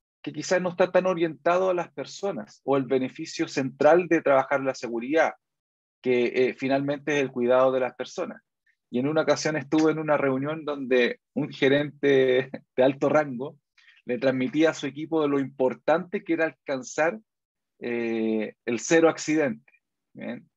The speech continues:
Que por supuesto hasta ahí todos estamos de acuerdo que es una visión de seguridad bastante,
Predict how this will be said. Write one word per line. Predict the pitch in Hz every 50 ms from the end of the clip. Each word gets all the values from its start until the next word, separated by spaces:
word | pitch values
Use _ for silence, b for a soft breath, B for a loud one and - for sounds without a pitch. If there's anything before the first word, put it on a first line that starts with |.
| _ _ _ _ _
Que | - 113 110
por | 120 117 110
supuesto | - 120 107 131 135 135 - 135
hasta | 127 - 113
ahí | 110 120 127 131 131 - - _ _ _
todos | - 139 139 135 127
estamos | 131 - 139 135 131 127 110
de | - 110
acuerdo | 110 120 127 131 131 143 147 135
que | _ - 131
es | 117 120
una | 120 120 117 110
visión | 110 107 107 - 127 120 123
de | 113 110
seguridad | - 110 104 110 110 110 113 120 120
bastante, | 113 107 - - 117 120 - _ - 120 117 110 110